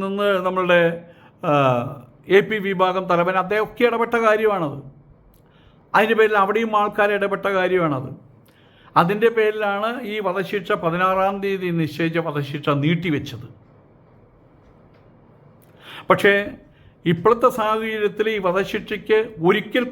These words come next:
കൂടി സമയം നിശ്ചയിച്ച് ആ വധശിക്ഷ,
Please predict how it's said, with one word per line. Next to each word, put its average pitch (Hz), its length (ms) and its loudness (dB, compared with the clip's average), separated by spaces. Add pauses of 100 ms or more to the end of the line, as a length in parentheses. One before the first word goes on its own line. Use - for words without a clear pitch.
കൂടി 214 220 -2 (120)
സമയം 185 380 0 (1160)
നിശ്ചയിച്ച് 170 520 2 (340)
ആ 160 40 8 (100)
വധശിക്ഷ, 170 440 -2